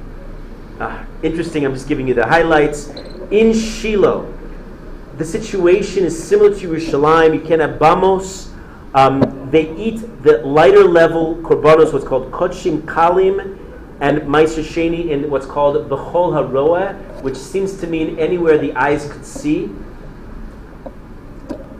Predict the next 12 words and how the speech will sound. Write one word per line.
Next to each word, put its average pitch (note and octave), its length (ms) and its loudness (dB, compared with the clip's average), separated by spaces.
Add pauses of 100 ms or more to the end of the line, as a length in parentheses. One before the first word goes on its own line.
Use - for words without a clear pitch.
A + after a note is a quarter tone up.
(160)
It's - 120 -16
really F2 180 -8
interesting. F2 320 -12
There's F2+ 160 -10
a - 120 -14
tour A#2+ 220 -4
guide G#2 300 -2
today G#2 320 -6
who G#2+ 160 -8
claims A2 380 -8
there's G2+ 160 -10
a - 80 -10